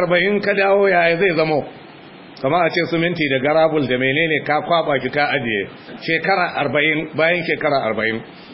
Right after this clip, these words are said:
A ina jin ba za ka iya fasawa ba. To an bar shi shekara arba'in shine lam yakun, wato kamar yadda Allah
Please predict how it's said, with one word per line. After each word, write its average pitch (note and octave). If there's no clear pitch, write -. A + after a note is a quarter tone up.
A D#3
ina G3
jin E3+
ba D3+
za D#3
ka D#3
iya C#3
fasawa A2
ba. G2+
To B2+
an F3
bar G3+
shi F3
shekara F3
arba'in E3
shine F#3
lam D#3+
yakun, F3+
wato C3
kamar D#3+
yadda F#3+
Allah F3+